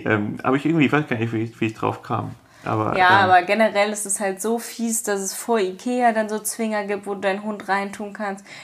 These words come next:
Speaker 2: Dann auf der Fähre gab's einen Zwinger draußen bei den Autos, wo du deinen Hund alleine einsperrst. Das ist echt so
Speaker 1: Tendenziell wird's
Speaker 2: fies.
Speaker 1: natürlich alles besser.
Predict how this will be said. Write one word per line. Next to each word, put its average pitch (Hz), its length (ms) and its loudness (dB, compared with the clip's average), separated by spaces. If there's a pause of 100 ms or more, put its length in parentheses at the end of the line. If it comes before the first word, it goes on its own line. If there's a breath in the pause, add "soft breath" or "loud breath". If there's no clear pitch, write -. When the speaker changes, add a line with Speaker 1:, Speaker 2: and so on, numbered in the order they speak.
Speaker 2:
Dann 208 200 0
auf - 160 -2
der 190 140 -4
Fähre 247 480 -2
gab's 214 320 2
einen 220 80 -4
Zwinger 220 440 -2
draußen 226 540 0
bei 202 140 2
den 202 160 -2
Autos, 233 560 0
wo 208 120 -6
du 185 100 -12
deinen 202 240 2
Hund 220 200 -2
alleine 196 440 -2
einsperrst. 196 640 -6 (380 loud breath)
Das - 100 -8
ist 196 140 -6
echt - 260 -4
so 151 60 8
Speaker 1:
Tendenziell 156 480 8
wird's 156 180 10
Speaker 2:
fies. 127 80 6
Speaker 1:
natürlich 147 460 8
alles 135 280 6
besser. 107 460 0